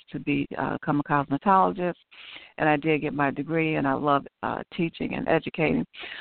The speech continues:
But the actress, I didn't become an actress, so let me tell you something. My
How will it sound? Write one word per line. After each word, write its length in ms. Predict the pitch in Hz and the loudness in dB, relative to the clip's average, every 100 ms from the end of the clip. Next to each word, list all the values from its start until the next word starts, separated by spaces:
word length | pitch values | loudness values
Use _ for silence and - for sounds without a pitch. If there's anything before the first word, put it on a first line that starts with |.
| - | 0
But 160 | 190 190 | 0 0
the 160 | - - | -4 -2
actress, 520 | 202 233 - 156 139 _ _ _ _ - | 2 2 0 -6 -6 _ _ _ _ -6
I 100 | 170 | -4
didn't 260 | 185 220 | -2 -2
become 260 | 277 269 240 | -2 -4 -6
an 80 | 165 | -6
actress, 320 | 190 190 143 | -10 -10 -14
so 60 | - | -12
let 160 | 175 | -8
me 80 | 247 | -8
tell 180 | - 190 | -8 -12
you 100 | 160 - | -12 -12
something. 260 | 135 - | -12 -10
My 200 | 151 175 | -6 -6